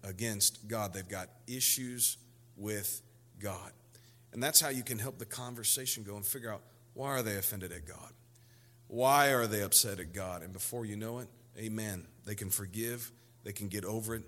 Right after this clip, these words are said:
and they can become a great apostolic Christian someday. Amen. But Paul addressed him as Lord.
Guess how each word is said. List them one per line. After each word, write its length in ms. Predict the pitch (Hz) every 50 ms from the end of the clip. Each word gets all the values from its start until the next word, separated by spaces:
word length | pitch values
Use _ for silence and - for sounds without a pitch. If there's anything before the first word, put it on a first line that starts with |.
| -
and 100 | 101 101
they 80 | 104 101
can 140 | - 107 92
become 300 | 98 98 - 104 98 95
a 40 |
great 380 | 87 80 90 98 104 104 104 104 -
apostolic 580 | 104 104 95 101 - - - 104 98 95 92 -
Christian 420 | - - 101 - - - 90 87
someday. 520 | 82 - - 87 90 82 90 87 85 - -
Amen. 520 | 90 95 92 95 92 90 85 80 - - - - - - - - - - - - - - - - - - -
But 80 | -
Paul 260 | 107 170 220 240 - 233
addressed 500 | 175 - - 170 165 165 165 - - -
him 220 | 131 120 117 110
as 540 | 85 113 110 110 107 107 104 101 - - - - - - - - - - - -
Lord. 560 | - 104 107 107 101 98 95 90 87 85